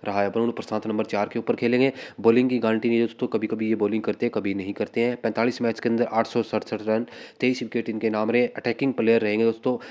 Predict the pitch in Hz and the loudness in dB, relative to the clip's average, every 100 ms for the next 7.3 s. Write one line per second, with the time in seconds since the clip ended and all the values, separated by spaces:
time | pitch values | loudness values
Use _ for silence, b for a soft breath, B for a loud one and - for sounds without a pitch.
0 | B 110 123 117 120 113 107 113 107 104 | B 0 2 2 2 2 2 2 0 0
1 | 113 107 - 104 107 110 101 107 107 110 | -2 -2 -8 -10 -4 -2 -2 -4 0 0
2 | 107 - 107 107 127 110 110 117 113 110 | 0 -4 -6 -4 -2 0 2 2 2 0
3 | 113 110 110 117 110 104 104 110 107 104 | 0 -2 -2 -6 -2 -2 -2 -2 -2 -2
4 | 107 98 104 110 104 - - 98 98 101 | 0 0 0 -2 -4 -4 -8 -6 -8 -8
5 | 95 90 92 117 B B B 110 101 139 | -8 -6 -4 -6 B B B -4 2 4
6 | 113 98 95 98 98 B B B 113 117 | 4 4 2 4 2 B B B 4 6
7 | 123 123 127 | 6 4 2